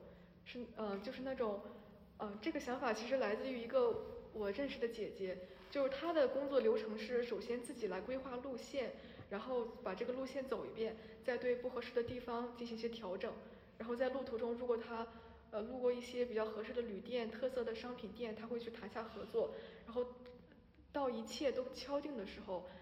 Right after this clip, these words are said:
她会去公布路线来招揽路客。嗯，因为她的那个目标顾客是学生嘛，所以她的路线选择会兼具趣味性和教育性。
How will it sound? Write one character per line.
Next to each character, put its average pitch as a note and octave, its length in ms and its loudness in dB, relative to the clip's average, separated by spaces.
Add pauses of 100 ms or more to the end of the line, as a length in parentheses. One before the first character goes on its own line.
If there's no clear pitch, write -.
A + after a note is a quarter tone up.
(140)
她 A#3+ 100 -10
会 B3 180 0
去 A#3+ 200 -6
公 C4 260 -6
布 B3 140 -6
路 A#3+ 180 -6
线 A#3 260 -4
来 G3 120 -2
招 A#3+ 160 -4
揽 G3 180 -2
路 G#3+ 120 -4
客。 - 300 -2 (680)
嗯， A3 240 0
因 E4 100 0
为 E4+ 80 2
她 E4+ 160 0
的 D#4 160 4
那 D4 60 -2
个 A#3 460 0 (200)
目 D#4 140 0
标 D4+ 240 2
顾 D4 200 -2
客 C4+ 220 -2
是 C4+ 120 -4
学 G3+ 240 -2
生 B3+ 220 -6
嘛， A3+ 160 -2
所 A#3+ 160 2
以 A3+ 40 4
她 A#3 100 0
的 A#3+ 100 0
路 A#3 160 -2
线 A#3 340 -2 (240)
选 G3 280 0
择 G3 200 2
会 A#3+ 200 2
兼 C4 280 0
具 A#3+ 160 -4
趣 B3 200 -6
味 A#3 180 6
性 A3 180 0
和 G#3+ 120 -2
教 F3+ 220 2
育 G3 40 2
性。 - 220 -4